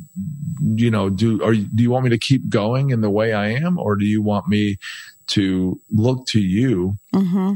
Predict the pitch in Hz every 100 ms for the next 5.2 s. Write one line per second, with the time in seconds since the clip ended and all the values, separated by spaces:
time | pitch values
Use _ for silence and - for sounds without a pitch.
0 | 180 101 - 104 104 101 95 101 95 -
1 | - - 98 101 117 104 90 - 104 120
2 | 95 90 87 95 90 85 - 85 85 98
3 | - - - 190 170 185 190 - 90 110
4 | 131 117 110 - 107 127 127 117 104 101
5 | 104